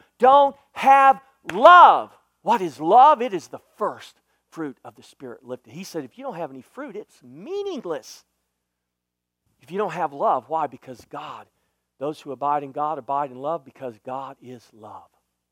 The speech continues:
And fruit, spiritual fruit, love being the first fruit listed, that is the manifestation of His life.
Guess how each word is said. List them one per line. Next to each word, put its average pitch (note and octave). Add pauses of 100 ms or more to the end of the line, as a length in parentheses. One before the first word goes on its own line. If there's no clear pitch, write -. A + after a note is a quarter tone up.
(1400)
And B2
fruit, - (840)
spiritual F#3
fruit, D3+
love C#3+
being B2
the A2
first - (240)
fruit C3+
listed, A#2+ (920)
that D3
is A2
the A#2
manifestation A2 (880)
of G#2+
His G#2+
life. -